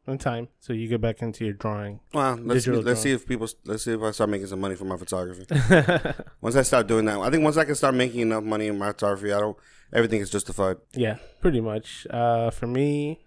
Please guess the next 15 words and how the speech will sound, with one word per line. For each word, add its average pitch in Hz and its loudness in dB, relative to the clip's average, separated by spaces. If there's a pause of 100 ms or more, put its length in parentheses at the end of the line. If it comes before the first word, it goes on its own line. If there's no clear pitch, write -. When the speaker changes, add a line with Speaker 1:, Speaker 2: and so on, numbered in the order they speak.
(100)
Speaker 1:
nothing 147 -6
much 110 -8 (100)
Speaker 2:
Mm-hmm. 95 -8
Speaker 1:
I 170 -8
did 214 -8
this - -12
weekend. 269 -16 (320)
Just - -8
chilled. 135 -6 (100)
Yeah, 143 2
we 160 6
went 175 4
to 160 2
the 123 0
beach. 180 -8